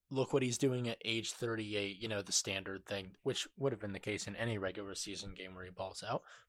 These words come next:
But, oh, he's stepped up when it mattered most, and he's still balling. He's still a top ten player at age thirty-eight. Jordan was never, you know, blah, blah, blah. Others on the opposite end of it will go,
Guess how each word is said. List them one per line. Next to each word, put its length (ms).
But, 220
oh, 200
he's 200
stepped 380
up 160
when 120
it 80
mattered 380
most, 300
and 100
he's 280
still 300
balling. 340
He's 180
still 180
a 40
top 220
ten 180
player 240
at 60
age 200
thirty-eight. 480
Jordan 320
was 160
never, 300
you 140
know, 120
blah, 180
blah, 100
blah. 160
Others 420
on 220
the 120
opposite 340
end 180
of 100
it 140
will 160
go, 320